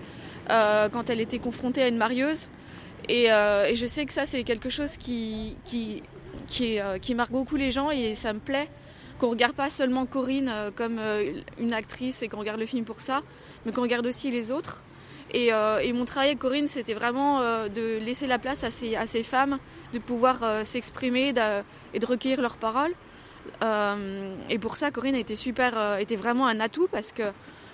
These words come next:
euh, elle a su créer un espace de travail avec elle où elle les a mis à l'aise. C'était pas, euh, une célébrité qui venait voir, euh, des gens, elle était vraiment à leur hauteur et, euh, elle est, elle a vraiment, euh, créé un espace de travail, euh, très, euh, très, euh,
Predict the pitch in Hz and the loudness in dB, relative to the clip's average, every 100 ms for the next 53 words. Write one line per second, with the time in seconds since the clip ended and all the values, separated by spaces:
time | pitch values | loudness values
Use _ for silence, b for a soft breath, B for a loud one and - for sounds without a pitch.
0 | B B - 208 202 202 220 214 202 - | B B -2 2 4 6 6 6 4 2
1 | 294 - 269 247 233 - 247 233 - 247 | 2 2 2 4 2 0 0 0 0 2
2 | 254 220 220 254 277 285 220 208 208 214 | 4 2 2 2 2 4 4 2 0 2
3 | 247 240 240 247 277 294 - - - - | 4 4 6 4 2 -2 -12 -16 -8 -4
4 | 220 233 247 254 262 233 220 220 214 B | -2 2 6 8 8 6 2 -2 -6 B
5 | B B B B 240 - 226 240 247 233 | B B B B 2 4 4 2 2 2
6 | 277 262 240 233 220 247 254 240 214 202 | 0 0 0 0 4 6 6 4 2 2
7 | 202 202 196 180 185 233 233 285 285 226 | 0 -2 -4 -4 -2 0 2 4 4 2
8 | 220 214 240 262 247 220 220 214 262 285 | 0 0 2 2 2 0 -4 0 0 0
9 | 269 208 196 190 B B B B - 214 | 0 -2 -4 -8 B B B B -2 2
10 | 202 - 208 208 208 254 254 262 262 220 | 2 2 0 0 0 0 2 2 2 2
11 | 208 196 147 - 262 240 233 233 220 220 | 2 0 -2 -2 -2 -2 -2 -2 -2 -2
12 | 240 226 262 220 202 - 254 240 214 202 | -2 -2 0 -2 -4 -4 -2 0 0 -2
13 | 202 - B B B - 254 226 208 196 | -6 -12 B B B -6 0 0 0 -2